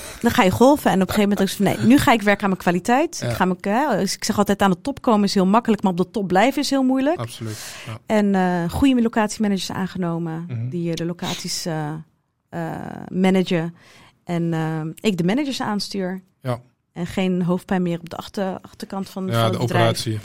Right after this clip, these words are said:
Speaker 2: ja.
Speaker 1: Dus ik doe echt nu, eh, werk aan kwaliteit, werken aan, eh, alles wat met, eh, het kind te maken heeft, met jong
Speaker 2: Leuk.
Speaker 1: kind.
Speaker 2: Inmiddels, eh, ik zei het in de introductie al, eh, twaalf vestigingen.
Speaker 1: Ja, twaalf
Speaker 2: Allemaal in
Speaker 1: vestigingen.
Speaker 2: Almere?
Speaker 1: Allemaal in Almere.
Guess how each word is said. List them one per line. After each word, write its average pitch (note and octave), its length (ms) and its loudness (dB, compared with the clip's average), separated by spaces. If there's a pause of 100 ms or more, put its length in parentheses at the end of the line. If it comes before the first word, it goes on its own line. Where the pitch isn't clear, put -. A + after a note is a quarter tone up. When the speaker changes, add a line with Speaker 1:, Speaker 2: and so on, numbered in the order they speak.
(120)
Speaker 2:
ja. G#2 140 -6
Speaker 1:
Dus - 160 -4
ik E3 100 0
doe E3 100 2
echt - 240 -2
nu, E3 300 2
eh, D3+ 200 0 (460)
werk F#3 300 0
aan F3 80 0
kwaliteit, D3+ 600 0
werken C#3 360 -4
aan, E2+ 300 -6
eh, D#2 560 -10
alles E3 260 0
wat D3 160 -6
met, C#3 260 -6
eh, G2 60 -4
het - 280 -12
kind G#3 200 2
te F3+ 80 -8
maken B3 280 2
heeft, G#3+ 140 -2
met F3 140 -4
jong E3+ 120 0
Speaker 2:
Leuk. B2 100 2
Speaker 1:
kind. D#3 280 -6 (260)
Speaker 2:
Inmiddels, C#3 480 2
eh, B2+ 60 4
ik A#2 100 0
zei B2+ 140 2
het A#2+ 100 -4
in B2+ 60 2
de B2+ 80 0
introductie B2 580 -2
al, A2+ 180 -4
eh, A2 60 -6
twaalf C3+ 420 -6
vestigingen. D3 480 -4
Speaker 1:
Ja, A#3+ 160 0
twaalf G3+ 200 -4
Speaker 2:
Allemaal G#3 160 6
in G#3+ 60 2
Speaker 1:
vestigingen. G#3+ 360 2
Speaker 2:
Almere? A3 120 6
Speaker 1:
Allemaal C#4 200 6
in A#3+ 80 6
Almere. D3+ 400 2